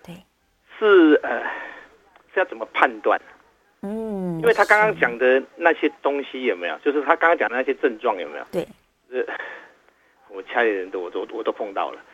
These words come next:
Speaker 1: 哦，
Speaker 2: 可是我现在碰到了，我就有一个麻烦的问题，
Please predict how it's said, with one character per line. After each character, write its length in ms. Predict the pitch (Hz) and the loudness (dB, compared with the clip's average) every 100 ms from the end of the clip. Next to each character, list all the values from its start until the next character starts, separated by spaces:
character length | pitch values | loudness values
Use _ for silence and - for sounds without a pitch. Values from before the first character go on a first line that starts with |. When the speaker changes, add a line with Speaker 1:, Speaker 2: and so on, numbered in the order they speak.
| - _ _ _ | -20 _ _ _
Speaker 1:
哦， 440 | 220 208 226 226 226 | -18 -16 -16 -16 -8
Speaker 2:
可 200 | 208 147 | 6 6
是 240 | 139 - 226 | 6 4 4
我 260 | 165 139 | 6 4
现 120 | 127 | 4
在 120 | 208 190 | 2 0
碰 400 | - 208 185 160 | 0 0 0 4
到 160 | 175 | 4
了， 80 | 139 | 4
我 80 | 117 | 2
就 140 | 147 | 4
有 120 | 135 | 4
一 40 | 135 | 2
个 80 | 117 | -2
麻 200 | 107 110 | 0 0
烦 160 | 101 | 0
的 80 | 98 | -4
问 200 | 107 | -8
题， 60 | 98 | -8